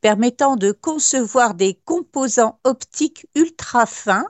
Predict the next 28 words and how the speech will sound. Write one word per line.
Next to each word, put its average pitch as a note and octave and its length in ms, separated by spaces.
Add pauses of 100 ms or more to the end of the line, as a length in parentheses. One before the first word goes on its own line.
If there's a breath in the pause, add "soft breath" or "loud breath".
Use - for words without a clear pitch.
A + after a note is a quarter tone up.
(380 loud breath)
appelés A3+ 460
métasurfaces A#3 1200
en G#3 140
quelques F4+ 360
minutes A#3+ 420
seulement F#3+ 560 (320 loud breath)
pour D#4 200
remplacer C4 500
les A#3 140
lentilles G3 420
et C#4+ 60
les A3 120
composants A#3 520
optiques A3 300
traditionnels A3 840
épais B3+ 400
et A#3 40
lourds. G#3 420 (460 loud breath)
Ces B3+ 200
métasurfaces, C#4 1120
d'une G#3+ 260
épaisseur A3+ 540
de F#3+ 100
l'ordre F#3+ 460
du F3+ 180
millionième A#3+ 760
de E3+ 100
millimètre, F3 680